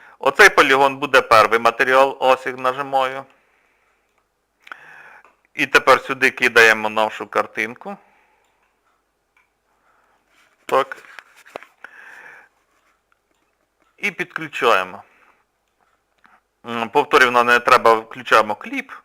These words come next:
щоб зекономити час. Е, картинка в нас, е, неправильно наклалась, тому що, м, треба у розгортку от правильно, е, подвигати.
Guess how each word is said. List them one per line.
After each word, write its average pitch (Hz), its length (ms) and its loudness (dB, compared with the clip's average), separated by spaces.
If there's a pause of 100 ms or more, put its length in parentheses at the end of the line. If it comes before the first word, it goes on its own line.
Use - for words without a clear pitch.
(720)
щоб 120 220 -10
зекономити 120 560 -6
час. - 360 -10 (600)
Е, 139 340 4 (440)
картинка 160 580 2
в 127 80 0
нас, 131 360 -2 (100)
е, 85 160 -14 (140)
неправильно 131 640 0
наклалась, 214 580 0
тому 156 300 -6
що, 214 400 -4 (1300)
м, 113 360 -12 (460)
треба 143 240 4
у 139 200 0
розгортку 123 500 -2
от - 200 -10
правильно, 98 760 -2
е, 78 120 -20
подвигати. 98 580 -6